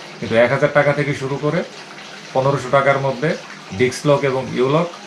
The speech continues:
available এবং এই লকগুলা আসলে নেওয়া যায়।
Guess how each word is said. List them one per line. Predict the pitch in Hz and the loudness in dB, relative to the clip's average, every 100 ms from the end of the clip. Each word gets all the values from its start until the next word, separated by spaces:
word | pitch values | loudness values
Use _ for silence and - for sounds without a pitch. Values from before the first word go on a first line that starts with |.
| - - | -18 0
available | 135 131 117 92 87 - | 4 4 4 0 -4 -6
এবং | 113 131 - 147 | -4 -4 -4 0
এই | 139 | 4
লকগুলা | 139 127 127 151 | 4 2 2 2
আসলে | 151 127 131 120 | 2 0 -2 -2
নেওয়া | 113 131 | 2 2
যায়। | 113 85 | 2 -2